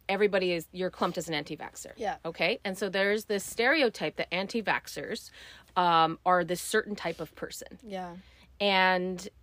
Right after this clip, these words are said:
Speaker 1: and that's, and the thing is, yeah, there is probably a group of people, there is a group of people that maybe fall within that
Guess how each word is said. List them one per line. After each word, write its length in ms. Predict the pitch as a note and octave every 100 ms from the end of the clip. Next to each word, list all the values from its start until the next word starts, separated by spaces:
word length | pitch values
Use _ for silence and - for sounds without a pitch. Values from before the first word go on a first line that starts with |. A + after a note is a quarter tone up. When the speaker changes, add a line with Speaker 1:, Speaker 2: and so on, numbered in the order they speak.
| -
Speaker 1:
and 200 | G#3+ G#3+
that's, 320 | G#3+ - - - _ -
and 160 | A3 G#3+
the 60 |
thing 240 | G#3+ A#3 A3+
is, 220 | G3+ A3
yeah, 180 | D#4 C4 -
there 160 | A3+ A#3
is 180 | C4
probably 680 | - B3 A3+ G#3+ G#3 G3 G3 -
a 140 | A3
group 320 | G3+ G#3 A3+
of 140 | A#3 F#3
people, 260 | A3 G#3
there 220 | A3 B3+ E4
is 100 | D4+
a 60 |
group 180 | B3+ C4
of 80 | C4
people 240 | C4 A3+
that 180 | A3+ A3
maybe 220 | G#3+ G#3+
fall 320 | - G#3+ G#3+
within 380 | G#3+ G#3+ G#3+ G3
that 460 | E3+ F#3 F#3 -